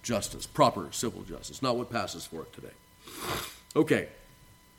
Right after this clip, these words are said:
Verse fourteen, "Thou shalt not remove thy neighbor's landmark." Children, what I want you to understand is that,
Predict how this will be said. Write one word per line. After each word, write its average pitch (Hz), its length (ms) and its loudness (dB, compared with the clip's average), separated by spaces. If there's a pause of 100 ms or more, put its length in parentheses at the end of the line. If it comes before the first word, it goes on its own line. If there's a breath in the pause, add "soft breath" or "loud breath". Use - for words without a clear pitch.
(420)
Verse 156 160 10
fourteen, 175 460 12
"Thou 147 120 12
shalt 156 200 8
not 147 160 10
remove 156 600 12 (340 loud breath)
thy 135 220 6
neighbor's 143 720 8
landmark." 123 960 4 (540 soft breath)
Children, 139 580 8
what 165 140 6
I 170 40 10
want 175 240 8
you 175 60 10
to - 20 12
understand 151 480 10
is 120 220 6
that, 127 300 4